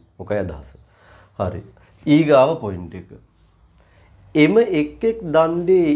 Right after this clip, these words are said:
ස්කන්ධය අනුරූප දඬුවල ගුරුත්ව කේන්ද්‍රයෙන් ලකුණු කිරීමෙන් දඬු පද්ධතිය අංශු පද්ධතියක් බවට පත්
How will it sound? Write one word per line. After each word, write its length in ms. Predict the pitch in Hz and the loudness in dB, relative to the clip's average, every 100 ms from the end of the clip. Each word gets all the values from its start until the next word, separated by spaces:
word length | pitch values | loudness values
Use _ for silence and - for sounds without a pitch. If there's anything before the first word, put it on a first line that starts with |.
| 147 117 | -4 -12
ස්කන්ධය 720 | - - 156 110 87 87 117 190 - - _ _ _ _ _ _ _ - - _ _ _ _ _ - - - - - - | -14 -6 -4 -4 -6 -4 -2 -2 -6 -20 _ _ _ _ _ _ _ -20 -20 _ _ _ _ _ -20 -20 -20 -20 -18 -2
අනුරූප 720 | 123 147 190 202 220 226 214 151 135 135 - - | 2 4 2 0 -2 -4 -4 -4 -4 -8 -20 -20
දඬුවල 640 | 107 113 123 151 175 190 202 135 | -6 0 0 0 -2 0 -2 -4
ගුරුත්ව 560 | 123 143 151 - 180 | -4 -4 -6 -8 -8
කේන්ද්‍රයෙන් 800 | 180 156 151 151 147 139 147 175 196 139 | -4 -4 -2 -4 -2 0 0 0 -4 -2
ලකුණු 440 | 117 117 151 156 | 0 0 -4 -8
කිරීමෙන් 640 | 151 131 120 113 113 127 110 101 - - _ _ _ _ _ _ _ _ _ _ _ - - - - | -6 -4 -4 -2 0 0 0 -6 -16 -20 _ _ _ _ _ _ _ _ _ _ _ -20 -20 -20 -14
දඬු 440 | 120 117 131 156 185 | -2 4 4 2 -2
පද්ධතිය 760 | 202 185 113 101 98 110 104 104 107 107 _ _ _ _ _ | -2 -2 -4 -10 -10 -8 -6 -4 -6 -10 _ _ _ _ _
අංශු 380 | 120 131 147 190 | -2 0 -2 -6
පද්ධතියක් 760 | 185 147 123 107 110 113 110 107 | -4 -2 -2 -6 -8 -4 -4 -4
බවට 420 | 101 98 101 101 185 185 | -6 -4 -4 -6 -10 -6
පත් 240 | 226 - | -6 -6